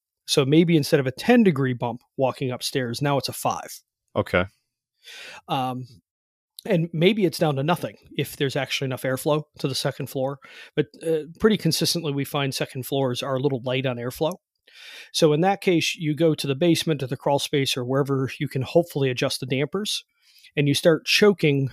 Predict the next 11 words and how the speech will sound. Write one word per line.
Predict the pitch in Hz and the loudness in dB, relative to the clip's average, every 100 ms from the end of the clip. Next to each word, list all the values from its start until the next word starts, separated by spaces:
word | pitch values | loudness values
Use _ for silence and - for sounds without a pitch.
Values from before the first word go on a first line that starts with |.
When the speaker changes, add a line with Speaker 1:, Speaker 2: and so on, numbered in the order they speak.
| - | -4
Speaker 1:
the | 143 | -4
first | - 156 - | 0 -2 -2
floor | - 226 185 | 0 2 4
dampers | 127 120 117 113 - - | 2 -2 -8 -4 -4 -2
so | - 139 | 0 2
that | 131 | 0
you | 131 | -4
force | - 196 180 139 151 | -2 0 0 0 2
more | 143 147 | 2 2
air | 139 127 | 0 -2
upstairs. | 113 - - 110 - - | -2 -4 -4 -6 -6 -6